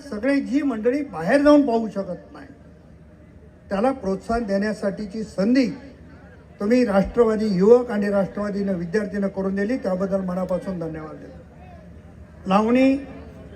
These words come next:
ही महाराष्ट्राची संस्कृती आहे, लावणी महाराष्ट्राची परंपरा आहे आणि ही परंपरा जोपासण्याचं काम आदरणीय विजयसिंह मोहिते पाटील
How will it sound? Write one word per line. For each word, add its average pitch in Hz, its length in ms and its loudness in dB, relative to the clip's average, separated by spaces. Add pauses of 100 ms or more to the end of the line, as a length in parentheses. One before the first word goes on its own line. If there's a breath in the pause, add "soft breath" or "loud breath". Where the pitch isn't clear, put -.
(380)
ही 226 80 6
महाराष्ट्राची 214 720 4
संस्कृती 196 680 0
आहे, - 80 -6 (1160)
लावणी 240 520 8 (380)
महाराष्ट्राची 208 720 4
परंपरा 208 500 0
आहे 170 160 -4 (1040)
आणि 202 160 6
ही 262 200 10
परंपरा 233 540 4
जोपासण्याचं 202 760 2
काम 247 360 2 (1200)
आदरणीय 220 500 6 (420)
विजयसिंह 214 600 6
मोहिते 196 400 2
पाटील 233 460 2